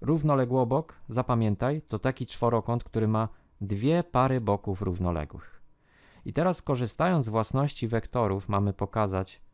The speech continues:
że skoro podane są takie współrzędne wierzchołków, to ten czworokąt jest równoległobokiem.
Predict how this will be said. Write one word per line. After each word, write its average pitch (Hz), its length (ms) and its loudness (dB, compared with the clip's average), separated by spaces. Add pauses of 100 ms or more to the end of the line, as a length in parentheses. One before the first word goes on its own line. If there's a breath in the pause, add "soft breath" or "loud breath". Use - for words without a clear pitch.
(400)
że 90 420 -4 (460)
skoro 92 380 -6
podane 92 400 -2
są 90 200 -4
takie 90 300 -4
współrzędne 90 680 -2 (420 soft breath)
wierzchołków, 117 720 -4
to 104 140 -6
ten 113 160 0
czworokąt 104 560 -2
jest 120 300 -2
równoległobokiem. 107 960 -2